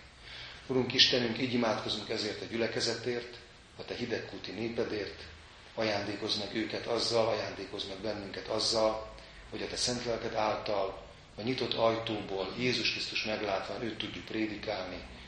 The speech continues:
azzal a bölcsességgel és világossággal, ami ma leginkább szükségeltetik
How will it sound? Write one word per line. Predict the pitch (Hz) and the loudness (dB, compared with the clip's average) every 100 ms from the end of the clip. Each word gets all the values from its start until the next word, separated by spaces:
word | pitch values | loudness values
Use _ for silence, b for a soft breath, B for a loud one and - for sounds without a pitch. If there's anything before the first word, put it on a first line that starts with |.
| B | B
azzal | 110 113 98 | 0 2 2
a | 92 | 2
bölcsességgel | 120 120 123 104 117 104 95 | 4 4 6 6 6 2 2
és | 92 | 4
világossággal, | 120 104 98 95 - - 98 90 92 90 82 - B B | 4 4 0 4 10 10 8 0 -2 -2 -2 -8 B B
ami | - 104 | -8 -4
ma | 101 | 2
leginkább | 110 123 110 101 - 95 | 4 4 4 -2 -4 0
szükségeltetik | - 104 - 95 92 87 95 - 92 - | 2 6 6 6 2 -2 -4 -8 -10 -12